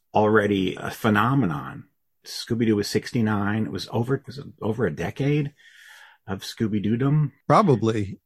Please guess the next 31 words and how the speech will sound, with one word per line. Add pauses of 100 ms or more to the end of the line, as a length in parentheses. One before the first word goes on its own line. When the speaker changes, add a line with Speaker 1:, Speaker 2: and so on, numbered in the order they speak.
Speaker 2:
I
remember
that
Scooby-Doo
had
come
on
when
I
was
a
teenager (420)
or
a
late
teen,
and
I
actually,
by
that
point,
was
not
watching
cartoons.
I
think
I
was,
uh,